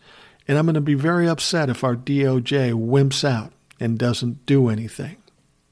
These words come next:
So maybe that's something we need to think about. We need to put pressure on Merrick Garland and the Department of Justice. I know Benny Thompson with the Select Committee is already doing it.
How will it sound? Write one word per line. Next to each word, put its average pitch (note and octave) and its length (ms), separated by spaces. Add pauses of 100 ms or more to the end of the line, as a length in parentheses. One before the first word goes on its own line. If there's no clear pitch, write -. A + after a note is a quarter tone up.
(600)
So - 180
maybe C#3+ 260
that's C#3 280
something B2+ 360
we C3 140
need B2+ 200
to A#2 40
think C#3 300
about. A#2+ 300
We C3+ 120
need C3 200
to B2 60
put B2+ 220
pressure C3 480
on A#2+ 160
Merrick B2 300
Garland C3 460
and C3 200
the A#2+ 80
Department A#2 460
of G2+ 80
Justice. - 640 (520)
I A#2+ 60
know A#2+ 120
Benny B2+ 320
Thompson C#3 640
with A#2+ 140
the A#2 60
Select C#3 340
Committee A#2 340
is A2+ 140
already B2+ 440
doing A#2+ 420
it. - 220